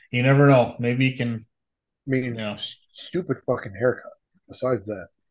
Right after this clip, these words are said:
Speaker 1: Um, so who do you got, uh, who you got, um, coming out of that second round? Oh, wait, I didn't get mine. Um,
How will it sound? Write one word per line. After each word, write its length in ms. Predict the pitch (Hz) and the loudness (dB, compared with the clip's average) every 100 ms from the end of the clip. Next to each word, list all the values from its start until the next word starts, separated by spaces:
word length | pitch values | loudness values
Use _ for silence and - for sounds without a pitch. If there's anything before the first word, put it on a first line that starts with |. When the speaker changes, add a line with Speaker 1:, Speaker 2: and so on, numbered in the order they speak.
| _ _ - - - _ _ _ _ _ _ _ _ _ _ _ _ _ _ _ _ _ _ _ _ _ _ _ _ _ - | _ _ -10 -10 -12 _ _ _ _ _ _ _ _ _ _ _ _ _ _ _ _ _ _ _ _ _ _ _ _ _ -2
Speaker 1:
Um, 600 | 123 113 113 107 110 107 - _ - - | 2 4 4 2 -2 -10 -20 _ -20 -12
so 240 | - 175 | 4 6
who 140 | 165 202 | 8 6
do 60 | |
you 100 | 220 | 4
got, 240 | 208 202 190 | 6 6 6
uh, 320 | 175 170 156 | 6 4 4
who 120 | 170 | 2
you 80 | 190 | 2
got, 320 | 185 156 - | 2 2 -2
um, 320 | 139 135 131 | -4 -2 -2
coming 260 | 127 151 147 | -4 -2 -2
out 120 | 147 | 0
of 120 | 135 | -2
that 100 | 127 | -4
second 260 | - 131 123 | -6 -6 -4
round? 260 | 147 123 - _ _ _ _ - - - _ 202 _ _ - _ _ _ _ _ _ _ _ _ _ _ _ _ _ _ _ _ _ _ _ _ _ _ _ _ _ _ _ - | -2 -2 -6 _ _ _ _ -18 -18 -20 _ _ _ _ -20 _ _ _ _ _ _ _ _ _ _ _ _ _ _ _ _ _ _ _ _ _ _ _ _ _ _ _ _ 2
Oh, 80 | 185 | 4
wait, 100 | 175 | 6
I 80 | |
didn't 140 | 196 208 | 6 6
get 100 | 170 | 4
mine. 340 | 160 165 92 - _ _ _ _ | 4 2 -2 -8 _ _ _ _
Um, 580 | 123 120 110 104 104 - | -2 0 0 -2 -10 -20